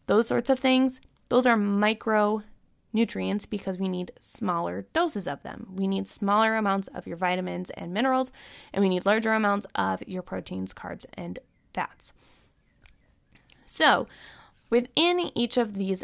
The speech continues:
macros, they have different kind of calorie counts, I guess. So your carbs and your protein, for every gram, it is equal to four calories. So this is how you can find it on the nutrition label. So every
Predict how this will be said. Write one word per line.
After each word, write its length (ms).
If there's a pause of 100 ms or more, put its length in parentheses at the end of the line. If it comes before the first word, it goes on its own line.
(100)
macros, 560
they 80
have 300
different 360
kind 180
of 200
calorie 680 (1400)
counts, 480 (280)
I 80
guess. 280 (120)
So 360
your 220
carbs 680 (360)
and 140
your 80
protein, 600 (140)
for 300 (140)
every 320
gram, 800 (840)
it 140
is 140
equal 280
to 200
four 480 (100)
calories. 760 (1040)
So 120
this 200
is 100
how 140
you 140
can 160
find 220
it 100
on 120
the 80
nutrition 440
label. 240
So 260
every 540